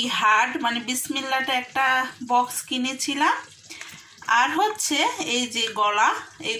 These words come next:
গলাটা আমি একটা box কিনেছিলাম। তো এগুলো সব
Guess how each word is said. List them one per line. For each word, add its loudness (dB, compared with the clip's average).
গলাটা 2
আমি -4
একটা -2
box -4
কিনেছিলাম। -2
তো 0
এগুলো 2
সব 6